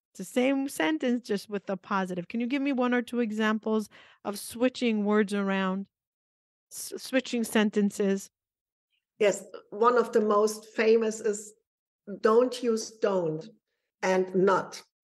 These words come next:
Speaker 2: So say it active and positive.
Speaker 1: Active and positive.
Speaker 2: Yes. For example, "Don't fall down," keep staying or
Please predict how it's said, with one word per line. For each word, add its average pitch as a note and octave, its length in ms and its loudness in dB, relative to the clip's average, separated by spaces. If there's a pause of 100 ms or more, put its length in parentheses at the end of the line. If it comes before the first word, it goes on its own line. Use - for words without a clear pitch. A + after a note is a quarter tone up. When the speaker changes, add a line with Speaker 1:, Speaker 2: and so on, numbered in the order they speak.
(640)
Speaker 2:
So G#3 300 4
say A3+ 440 4
it A3 200 0 (120)
active E4+ 580 -2 (200)
and C4+ 220 -4
positive. - 580 -2 (480)
Speaker 1:
Active A#3+ 400 4
and G3+ 160 2
positive. E3+ 600 -2 (640)
Speaker 2:
Yes. - 260 -10 (560)
For A3 220 0
example, A#3 880 0 (840)
"Don't B3+ 300 4
fall G#3+ 320 6
down," G#3+ 380 4 (920)
keep C4+ 180 -2
staying B3 480 4
or G3+ 480 -4